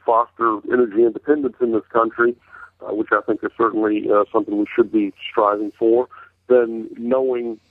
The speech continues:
what we're doing right, what, looking at what we're doing and figuring out what parts of it are working well and what parts are not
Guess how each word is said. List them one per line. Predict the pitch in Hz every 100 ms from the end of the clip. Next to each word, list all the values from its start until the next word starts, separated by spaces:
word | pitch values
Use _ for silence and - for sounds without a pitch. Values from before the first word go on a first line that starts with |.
| -
what | 139 127
we're | 123
doing | 123 127 113
right, | 113 131 113 117 _
what, | 151 135 - _ _ _ -
looking | 147 165 143
at | 135
what | 123
we're | 123
doing | 117 165 139 127 110
and | 113 -
figuring | 120 120 117
out | 113 110
what | 123 -
parts | 135 127
of | 123 110
it |
are | 110
working | 117 123 117 113
well | 113 110
and |
what | 110 110
parts | 117 107 104
are |
not | 113 135